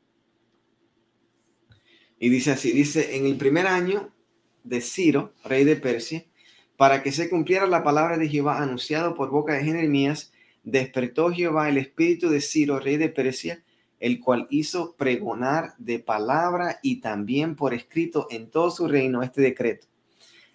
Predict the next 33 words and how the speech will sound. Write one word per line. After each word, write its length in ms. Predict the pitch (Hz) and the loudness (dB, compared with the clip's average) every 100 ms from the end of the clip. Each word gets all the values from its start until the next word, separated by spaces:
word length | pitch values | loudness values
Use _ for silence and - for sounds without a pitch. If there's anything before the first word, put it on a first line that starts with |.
| _ | _
Así 680 | 120 - - - 233 180 - _ | -8 -6 -4 -2 -2 -4 -6 _
ha 140 | 131 | 2
dicho 420 | 143 160 160 170 - | 4 4 2 -6 -6
Ciro, 400 | - 143 120 - _ _ _ - | 0 2 2 0 _ _ _ -6
rey 300 | 143 156 170 | 2 4 4
de 140 | 143 | 2
Persia, 440 | - 98 - - _ _ _ _ _ _ _ _ _ | 0 -8 -10 -18 _ _ _ _ _ _ _ _ _
Jehová, 800 | - 139 127 120 170 247 - - _ _ _ _ _ _ - | 0 4 4 6 4 2 -4 -16 _ _ _ _ _ _ -4
el 320 | 139 131 120 | -2 -2 -4
Dios 340 | 123 156 202 - | 2 2 2 -2
de 100 | 180 | -4
los 180 | 165 | -4
cielos, 640 | - 135 120 139 - - _ _ - | 0 0 0 -4 -10 -16 _ _ -6
me 220 | 123 131 | -2 0
ha 100 | 131 | 0
dado 360 | 151 180 175 175 | 2 2 0 0
todos 200 | 165 180 | 2 2
los 120 | 170 | 2
reinos 220 | 170 170 | 0 0
de 100 | 165 | 0
la 140 | 143 | -2
tierra 400 | - 151 123 131 - | 2 2 2 -2 -2
y 120 | 131 | 0
me 200 | 127 143 | 2 2
ha 60 | 175 | 0
mandado 640 | 208 185 143 131 151 170 - _ - | -2 2 2 2 0 -4 -14 _ 0
que 140 | 135 | 2
le 80 | 131 | 4
edifique 500 | 127 123 170 170 - | 2 -2 -2 -2 -2
una 300 | 175 165 156 | -2 -2 -2
casa 340 | 156 160 170 - | -4 -4 -6 -2
en 240 | 156 170 | -2 0
Jerusalén, 580 | 170 165 156 143 120 143 | -4 -6 -6 -8 -8 -12